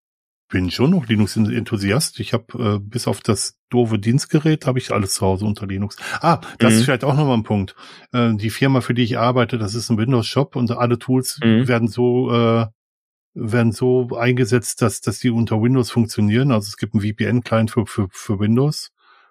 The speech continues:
Speaker 2: Mhm.
Speaker 1: Ähm, es gibt noch Managed Mac-Geräte,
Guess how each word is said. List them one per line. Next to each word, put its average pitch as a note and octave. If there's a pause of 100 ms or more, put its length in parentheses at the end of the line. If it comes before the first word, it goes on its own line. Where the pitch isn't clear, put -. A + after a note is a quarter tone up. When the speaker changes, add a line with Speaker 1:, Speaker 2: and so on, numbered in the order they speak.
(120)
Speaker 2:
Mhm. A2+
Speaker 1:
Ähm, G#2+ (560)
es -
gibt -
noch A2+ (140)
Managed A#2+
Mac-Geräte, D#3